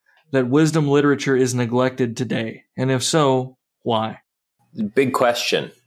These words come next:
Speaker 2: right, Selwyn? I, I really do think this is a big question, and I think that the answer is that it is neglected. I don't know that I know all the reasons why. I had, I know at least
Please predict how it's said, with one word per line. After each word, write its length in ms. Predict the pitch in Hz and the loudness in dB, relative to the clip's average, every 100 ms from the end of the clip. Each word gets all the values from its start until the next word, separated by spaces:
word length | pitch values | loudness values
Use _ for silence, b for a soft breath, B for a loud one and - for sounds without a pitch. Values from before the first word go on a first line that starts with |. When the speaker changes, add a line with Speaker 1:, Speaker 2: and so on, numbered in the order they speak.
| _ - | _ 0
Speaker 2:
right, 240 | 98 90 | 0 0
Selwyn? 440 | - 98 98 104 - _ - - | 0 2 2 0 -4 _ -20 -8
I, 120 | - 104 | -4 -2
I 160 | 117 | 0
really 240 | 123 131 107 | 4 4 4
do 120 | 113 | 2
think 240 | - 98 | 0 -2
this 160 | 98 95 | -2 -4
is 100 | 87 | -8
a 40 | |
big 180 | 85 87 | -8 -8
question, 560 | - 92 - - 85 78 - | -2 -2 -2 -6 -6 -6 -6
and 260 | 92 87 | -4 -2
I 80 | 87 | -4
think 280 | - 110 - | -4 -6 -2
that 180 | 82 - | -4 -4
the 200 | 78 87 | -6 -4
answer 360 | 95 - 95 | -4 -2 -2
is 220 | 82 85 | -2 -2
that 180 | 87 85 | 0 0
it 220 | 80 - | 0 -4
is 340 | - 104 117 107 | -2 0 0 0
neglected. 840 | 92 85 82 90 - 67 78 90 b b b b | -2 0 -2 -2 -4 -6 -6 -6 b b b b
I 120 | 98 | -2
don't 260 | 95 92 - _ _ | 0 -2 -4 _ _
know 260 | 101 92 95 | -2 0 0
that 220 | 92 - | 0 0
I 400 | 85 87 92 - _ _ _ _ _ | 0 2 0 -2 _ _ _ _ _
know 280 | - 90 80 | -4 -2 -2
all 240 | - 95 | 0 0
the 120 | 98 | 0
reasons 460 | 95 98 92 95 90 | 0 0 -2 -4 -2
why. 460 | 90 90 92 104 - _ _ - | 0 0 0 -4 -6 _ _ -8
I 80 | 92 | -4
had, 160 | 95 - | -4 -4
I 80 | 92 | -6
know 180 | 92 87 | -2 -2
at 100 | 65 | -2
least 300 | 90 92 | -4 -6